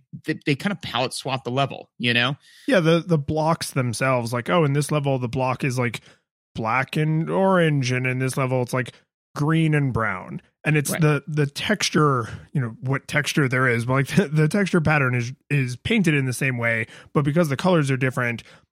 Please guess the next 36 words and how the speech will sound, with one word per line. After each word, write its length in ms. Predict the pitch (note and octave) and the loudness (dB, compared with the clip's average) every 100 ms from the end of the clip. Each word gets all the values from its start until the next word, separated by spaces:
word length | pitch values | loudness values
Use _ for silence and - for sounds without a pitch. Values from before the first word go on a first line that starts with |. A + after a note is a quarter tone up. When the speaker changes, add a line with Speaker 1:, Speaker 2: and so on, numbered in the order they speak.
| _ _ _ - | _ _ _ -4
Speaker 2:
if 140 | D#3+ | -2
you 100 | D#3 | 0
played 220 | D#3 F3+ F3 | 2 2 2
this 120 | D3 | 2
game 180 | D#3+ C#3 | 0 0
enough, 260 | C#3 C3+ | 0 0
you 120 | B2 C#3 | -2 -2
could 140 | D#3 | 2
probably 440 | F3 D#3+ D3+ C#3 | 2 2 2 2
look 240 | B2+ C#3+ C3+ | 2 0 0
at 80 | C3 | -2
a 80 | B2 | -2
single 640 | - - E3 E3+ D3+ A#2+ | 0 2 4 4 4 2
wall 260 | A#2 C3+ C3 | 2 2 0
block 400 | A#2+ G#2 G2+ G3 | -2 -4 -4 0
and 180 | C3+ | 0
say, 120 | C#3+ C#3 | 2 2
like, 200 | C3+ - | 0 2
"Oh, 100 | G3+ | 2
that's 160 | D#3 F3+ | 4 2
level 160 | D3+ | 0
four. 340 | B2+ D3+ G#2+ A2+ | 0 -2 -2 -2
Oh, 100 | C#3+ | -2
that's 200 | A#2+ - | -4 -6
level 200 | B2 G2+ | -6 -8
two." 360 | - - E2 - _ _ _ _ - | -10 -8 -10 -10 _ _ _ _ -4
Speaker 1:
Absolutely. 680 | C#3+ A#2+ C3+ B2 - G#2+ - | -4 -4 -4 -2 -4 -6 -6
And 160 | D#3 | -6
so, 260 | F3 F#3 E3 - - - | -2 0 0 -6 -16 -4
but 100 | E3+ | -2
because 280 | E3+ G#3+ G#3 | 0 0 0
of 180 | D3 A2 | -2 0
that, 380 | C#3+ D3 - | 0 0 -2
like, 240 | C3+ B2 A2+ - _ _ _ - | -2 -2 -2 -10 _ _ _ -6
that 340 | C#3 E3+ F#3 - | -2 0 0 -2
and, 260 | C3+ B2+ | -2 -4